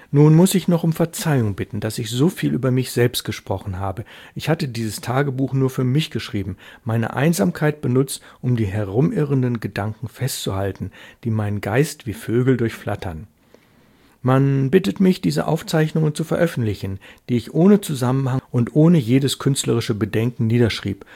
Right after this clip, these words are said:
und die ich plötzlich ohne Grund abbrach, nur weil ein Windstoß meiner Reise ein Ziel gesetzt. Ich gebe diesem Wunsch nach, vielleicht mit Unrecht.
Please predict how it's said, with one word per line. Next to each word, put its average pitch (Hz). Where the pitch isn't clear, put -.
und 110
die 131
ich -
plötzlich 151
ohne 160
Grund 147
abbrach, 98
nur 135
weil 120
ein 107
Windstoß 185
meiner 123
Reise 113
ein 131
Ziel 110
gesetzt. -
Ich 123
gebe 127
diesem 123
Wunsch 147
nach, 92
vielleicht 95
mit 120
Unrecht. 95